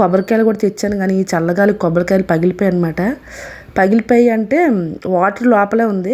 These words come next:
కానీ బీటలు ఇచ్చినట్టు అయ్యింది. సరే చూద్దాంలే అని పెట్టాను. ఇంక మళ్ళీ కొన్నా కూడా మళ్ళీ పగిలిపోతాయి కదా అందుకనేసి. తిరుపతిలో కొబ్బరికాయలు అమ్ముతారేమో కానీ అరుణాచల్ ఎక్కడికి వెళ్ళాలన్నా కూడా కిలోమీటర్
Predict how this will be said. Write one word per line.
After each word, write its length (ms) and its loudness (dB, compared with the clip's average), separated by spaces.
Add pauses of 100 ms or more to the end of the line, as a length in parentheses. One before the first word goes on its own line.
(120)
కానీ 140 -2 (100)
బీటలు 340 -2
ఇచ్చినట్టు 340 -6
అయ్యింది. 360 2 (920)
సరే 280 4
చూద్దాంలే 560 2
అని 160 0
పెట్టాను. 420 0
ఇంక 200 0
మళ్ళీ 260 4
కొన్నా 280 2
కూడా 180 0
మళ్ళీ 200 2
పగిలిపోతాయి 500 0
కదా 140 0 (160)
అందుకనేసి. 560 -2 (540)
తిరుపతిలో 440 4 (160)
కొబ్బరికాయలు 420 0
అమ్ముతారేమో 540 -2
కానీ 200 -2
అరుణాచల్ 460 -2
ఎక్కడికి 300 0
వెళ్ళాలన్నా 440 4
కూడా 160 -4
కిలోమీటర్ 400 0